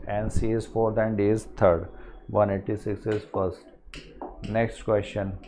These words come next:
given diagram identify A, B, C and D। तो यहाँ पे chordates दिए, chordate के फीचर्स दिए हुए हैं। ये pharyngeal gill slits, lateral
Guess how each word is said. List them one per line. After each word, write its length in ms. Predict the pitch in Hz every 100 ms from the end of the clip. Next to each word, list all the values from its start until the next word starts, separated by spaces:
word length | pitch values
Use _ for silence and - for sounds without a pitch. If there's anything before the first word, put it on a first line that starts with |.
| - 101
given 520 | 113 127 127 120 - - - - 113
diagram 440 | 117 110 113 117
identify 640 | 113 107 110 110 113 113 117 123
A, 160 | 110 110
B, 280 | 107 110 120
C 320 | - 110 107
and 260 | 110 110 98
D। 220 | 95 85 - - - - -
तो 100 | -
यहाँ 180 | 110 107 104
पे 60 | 123 -
chordates 580 | 107 101 113 113 - -
दिए, 240 | 117 107 101 -
chordate 340 | 107 104 110 -
के 120 | 117 -
फीचर्स 420 | 110 98 117 107
दिए 220 | 101 101
हुए 260 | 95 90 92
हैं। 140 | 87 - - - - - - -
ये 280 | 107 113 123 147 - -
pharyngeal 500 | 113 107 107 117 123 104
gill 180 | 110 107 104
slits, 440 | 110 104 95 -
lateral 480 | 104 110 107 123